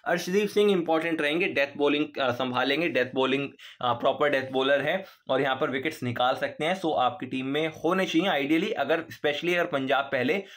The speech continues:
बॉलिंग करती है। राहुल चाहर है, so राहुल चाहर, अ, one of the best spinner मुझे लगते हैं, लेग स्पिनर मुझे काफी अच्छे लगता है यार, ये स्पिनर, स्पिन है इनके पास और ये किसी भी मैच में तीन चार विकेट भी निकाल सकते हैं।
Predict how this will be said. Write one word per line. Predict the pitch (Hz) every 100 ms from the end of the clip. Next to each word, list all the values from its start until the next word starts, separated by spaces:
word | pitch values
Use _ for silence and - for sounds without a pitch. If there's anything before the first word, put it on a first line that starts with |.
| - 127
बॉलिंग | 147 156 151
करती | 135 120 - 117
है। | 113 - - -
राहुल | 127 147 190 196
चाहर | 185 180 185
है, | 202 202 - - -
so | 147
राहुल | 147 170 170
चाहर, | 165 156 165 170
अ, | - 131 120 113
one | 127 143
of | 135
the | 151 139 123
best | 135 135 139
spinner | - 135 139
मुझे | 135 135
लगते | 117 110 135 123
हैं, | 151 143
लेग | 123 123
स्पिनर | - 139
मुझे | 135 131
काफी | 147 113 113 139
अच्छे | 131 -
लगता | 120 117 123
है |
यार, | 120
ये | 127 131 127
स्पिनर, | - 127 135 135 - - -
स्पिन | - 170 175
है | 156 170
इनके | 160 160
पास | 156 170 208 - - -
और | 143
ये | 143
किसी | 170 160 160 165
भी | 165
मैच | 160 156 156
में | 165
तीन | 160 151
चार | 151 147 139
विकेट | 139 135
भी | 127
निकाल | 135 127 117
सकते | 113 117 - 117
हैं। | 107